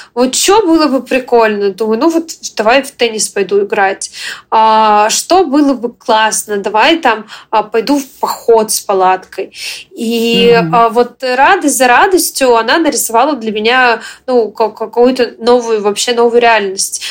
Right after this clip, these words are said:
Speaker 1: А поэтому, если вдруг сейчас кто-то слушает, кто находится вот абсолютно яме, на абсолютном дне, в полном нуле, как бы есть в этом большой плюс, что терять уже <laughs> нечего, а, как бы, а, и у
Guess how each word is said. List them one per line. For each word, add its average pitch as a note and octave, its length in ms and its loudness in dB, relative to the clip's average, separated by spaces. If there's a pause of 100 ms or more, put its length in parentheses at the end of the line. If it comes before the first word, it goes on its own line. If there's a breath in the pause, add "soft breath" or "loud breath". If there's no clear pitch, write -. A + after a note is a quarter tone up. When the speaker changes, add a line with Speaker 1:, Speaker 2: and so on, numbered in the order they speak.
(140 loud breath)
Speaker 1:
А A3 100 -4
поэтому, C#4 400 -2
если C4 320 0
вдруг D#4 600 0
сейчас - 320 -2
кто-то C#4 300 -2
слушает, D4 440 -4
кто A#3 120 -4
находится A#3 640 -2 (340 loud breath)
вот A#3+ 180 -6
абсолютно C#4 520 -2
яме, C4 640 0
на A#3 140 0
абсолютном A#3 800 -6
дне, D4+ 300 -2
в - 120 -14
полном C4 640 0 (180)
нуле, B3 400 0 (480 loud breath)
как G#3+ 120 -6
бы B3 240 2 (180 loud breath)
есть D4 420 -2
в A#3+ 80 -4
этом C4 400 -2
большой B3+ 280 -4
плюс, F#4+ 220 0
что - 80 -18
терять C4+ 360 0
уже A#3+ 140 0
<laughs> - 20 2
нечего, A3+ 640 0 (360 loud breath)
а, A3 120 -4
как A3+ 340 0
бы, A#3 340 2 (280 loud breath)
а, A3 380 2
и A#3 520 -2 (180)
у A3+ 200 -14